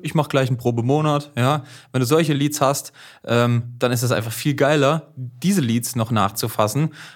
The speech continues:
als, ähm, ja, dann wellenweise irgendwelchen miesen Leads hinterher zu telefonieren. Ja, und deswegen Kontinuität ist King. Ähm, glaub mir, es ist viel geiler, ständig Leads zu bekommen und, ähm,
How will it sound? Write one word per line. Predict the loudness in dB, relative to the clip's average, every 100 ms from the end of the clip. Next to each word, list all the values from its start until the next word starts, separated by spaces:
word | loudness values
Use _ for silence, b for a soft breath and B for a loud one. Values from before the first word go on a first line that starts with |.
| B -2
als, | 0 0 -2 -4 0
ähm, | 2 2 0 -2
ja, | 0 0
dann | 0 -2 -2 0
wellenweise | 2 2 2 2 2 0 -4 -4
irgendwelchen | -4 -2 0 0
miesen | 2 2 2 0
Leads | -2 -2 -4
hinterher | 0 0 0
zu | -2 -4
telefonieren. | -2 -2 0 2 2 0 -4 B B B -2
Ja, | 0
und | 2
deswegen | 0 0 0
Kontinuität | 2 0 2 2 2 2 0
ist | -2 -2
King. | 2 2 -2 B B B -4
Ähm, | -2 2
glaub | 2 2
mir, | 2 0 0
es | -4
ist | -6
viel | -4 0
geiler, | 2 2 0 B B
ständig | -8 -2 0 0 0
Leads | -2 -2 -2
zu | -4
bekommen | -4 0 2 2 -2 B B B B 0
und, | 2 4 2 -2 -6 -4
ähm, | 0 2 0 -2